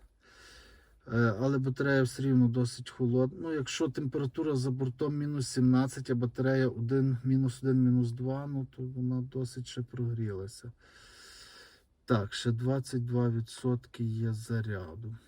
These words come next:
Це по батареї. Зараз ще хочу подивитися, що наш клімат показує.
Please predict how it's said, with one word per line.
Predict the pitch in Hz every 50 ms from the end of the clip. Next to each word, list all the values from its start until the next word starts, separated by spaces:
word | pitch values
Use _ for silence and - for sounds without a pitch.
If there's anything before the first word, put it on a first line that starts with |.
| _ _ _ _ _ _ _ _ _ _ _ _ _ _ _ _ _ - - - - - - - - - _ _ _ -
Це | - - 131
по | 123 - - 127
батареї. | 127 135 131 123 - - 135 135 147 160 185 202 208 208 208 208 208 190 180 - - - - - - _ - - _ _ _ _ _ _ _ _ _ - - - -
Зараз | 123 120 117 139 139 135 131 131 127 120 -
ще | - - 123
хочу | 117 - - 131 123 - - 120
подивитися, | - - 117 110 120 120 123 131 123 123 - - - 127
що | 117 - 127 123
наш | 123 127 123 -
клімат | - - - 160 175 175 170 143 - -
показує. | - 127 - - 143 135 135 127 123 123 123 123